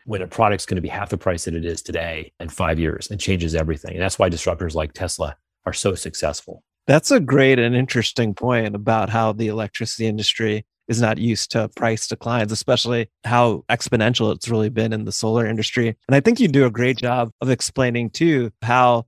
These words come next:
Speaker 2: different research a-, agencies have tried to predict the cost declines in <laughs> solar, but it's always happened a lot faster than they ever estimated it to be, which I
Speaker 1: There's
Speaker 2: thought
Speaker 1: some
Speaker 2: was
Speaker 1: wonderful graphs that I've seen and I replicated in the book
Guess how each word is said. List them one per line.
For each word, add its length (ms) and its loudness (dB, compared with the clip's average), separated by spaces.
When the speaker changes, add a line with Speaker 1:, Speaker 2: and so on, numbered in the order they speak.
Speaker 2:
different 540 0
research 520 -2
a-, 200 -2
agencies 600 -4
have 160 -8
tried 180 4
to 100 0
predict 460 -4
the 60 -4
cost 380 2
declines 680 -4
in 180 6
<laughs> 60 4
solar, 420 6
but 200 2
it's 160 -2
always 320 2
happened 320 -4
a 40 -4
lot 220 -4
faster 720 -4
than 240 0
they 220 0
ever 240 -2
estimated 680 -6
it 200 -12
to 80 -8
be, 380 -4
which 160 -4
I 80 2
Speaker 1:
There's 100 6
Speaker 2:
thought 40 2
Speaker 1:
some 80 6
Speaker 2:
was 80 8
Speaker 1:
wonderful 360 6
graphs 600 4
that 200 0
I've 260 0
seen 300 4
and 100 4
I 120 4
replicated 680 2
in 80 -2
the 80 -4
book 320 -4